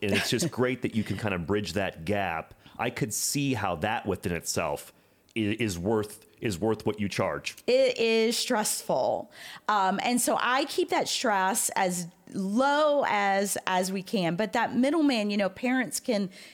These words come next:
Speaker 2: feed me information and say, "Listen, Johnny is, um, really not wanting to visit these schools." And they're,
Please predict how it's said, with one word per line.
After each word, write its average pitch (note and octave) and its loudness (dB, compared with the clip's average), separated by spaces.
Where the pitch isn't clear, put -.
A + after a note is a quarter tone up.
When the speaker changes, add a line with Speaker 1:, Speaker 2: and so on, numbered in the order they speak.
Speaker 2:
feed - -6
me D#3+ 0
information C4+ 2
and A3 4
say, F3+ 2
"Listen, A3+ 2
Johnny G#3+ 2
is, E3+ 2
um, F3 -2
really A#3 4
not F#3+ 0
wanting F#3 0
to F3 -2
visit F3 -2
these E3 -2
schools." A#3+ 2
And G3 0
they're, F#3 2